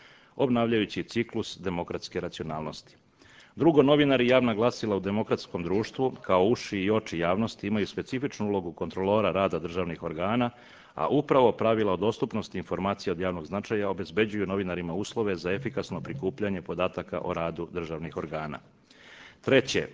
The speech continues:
uporedno pravna iskustva govore u prilog tezi da pravna pravila o slobodnom pristupu informacija od javnog značaja reflektuje stepen razvoja demokratije u svakom društvu. Danas se napredna demokratska društva prepoznaju, između ostalog, i po tome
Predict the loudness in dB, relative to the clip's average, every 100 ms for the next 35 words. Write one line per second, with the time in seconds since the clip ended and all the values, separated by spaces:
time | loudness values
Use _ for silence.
0 | -4 -2 2 4 6 4 2 6 6 6
1 | 0 -2 -4 -4 -2 -2 0 2 0 0
2 | 0 0 -2 -2 -2 -2 -4 -6 0 2
3 | 2 0 2 2 2 -2 -4 -2 -2 -2
4 | -4 -6 -6 -6 -10 -10 -10 -6 -4 -4
5 | -4 -6 -4 -4 -6 -6 -8 -2 -2 -2
6 | -4 -20 -20 -20 -4 0 2 2 -2 0
7 | 0 2 -2 2 2 4 4 4 0 0
8 | -2 -2 0 -2 -2 -2 -2 -4 -2 -2
9 | -4 -4 -6 -6 -12 -20 _ _ -20 -20
10 | -20 0 4 4 2 2 2 4 0 2
11 | 0 0 0 0 0 -2 -2 0 0 0
12 | -2 -2 -2 -2 0 -2 -2 -2 -4 -4
13 | -4 -2 -2 -2 -4 -6 0 0 0